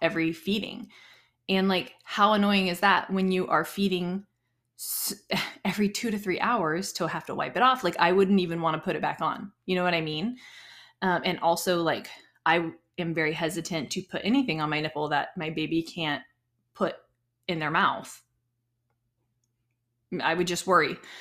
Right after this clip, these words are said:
Um, and that's, honestly, that's why I do everything unmedicated,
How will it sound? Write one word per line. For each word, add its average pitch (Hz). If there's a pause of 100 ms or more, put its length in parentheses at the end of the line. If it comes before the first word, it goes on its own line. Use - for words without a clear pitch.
(380)
Um, 175
and 190
that's, - (340)
honestly, 160
that's 143
why 151
I 147
do 156
everything 147
unmedicated, 160